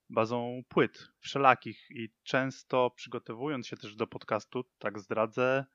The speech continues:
sobie na tą stronę wchodzę i patrzę właśnie jak, jaka,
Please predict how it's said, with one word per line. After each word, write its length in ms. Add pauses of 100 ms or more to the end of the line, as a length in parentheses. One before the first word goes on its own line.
(420)
sobie 280
na 100
tą 160
stronę 360
wchodzę 560
i 220
patrzę 520
właśnie 340
jak, 260 (200)
jaka, 520